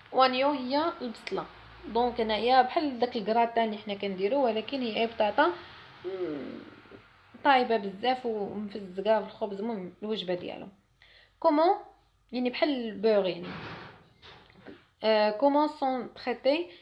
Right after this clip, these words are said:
لي زونفون دون لا فاسون دو لي فير مونجي سو روبا؟ كيفاش كيعاملوهم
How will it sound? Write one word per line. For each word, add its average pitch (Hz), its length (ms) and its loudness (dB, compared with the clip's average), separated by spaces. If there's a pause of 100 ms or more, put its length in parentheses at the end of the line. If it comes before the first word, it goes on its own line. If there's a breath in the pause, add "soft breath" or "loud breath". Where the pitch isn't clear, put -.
(240 loud breath)
لي 247 120 2
زونفون 233 460 0
دون 247 180 2
لا 240 80 0
فاسون 233 500 0 (280)
دو 233 120 2
لي 240 120 2
فير 262 220 0
مونجي 233 360 -2
سو 262 180 0
روبا؟ 208 400 -4 (340)
كيفاش 254 280 -6
كيعاملوهم 202 840 0